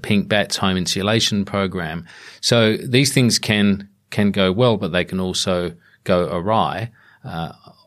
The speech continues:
I, I personally wouldn't put the school halls program in the awry category. I think it was a,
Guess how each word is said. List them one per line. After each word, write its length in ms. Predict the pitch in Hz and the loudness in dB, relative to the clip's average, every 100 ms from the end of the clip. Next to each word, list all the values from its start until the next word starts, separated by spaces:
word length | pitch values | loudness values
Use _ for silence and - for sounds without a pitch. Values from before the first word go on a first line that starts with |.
| - | -2
I, 160 | 110 | 0
I 80 | 104 | 0
personally 400 | 101 120 117 95 | 2 2 2 0
wouldn't 300 | 87 87 85 | 0 0 0
put 140 | 131 131 | -2 -2
the 60 | |
school 280 | - 107 87 | -4 -2 -2
halls 260 | 92 90 - | -4 -6 -2
program 480 | 87 87 85 85 | 0 2 0 -2
in 260 | 82 98 87 | -2 -2 0
the 200 | 87 85 | 0 0
awry 360 | 92 87 85 82 | 0 2 2 0
category. 440 | - 90 101 98 | 0 0 2 2
I 60 | 90 | 0
think 200 | 92 82 | -2 -4
it 80 | |
was 140 | 80 85 | -4 -4
a, 180 | 87 | -4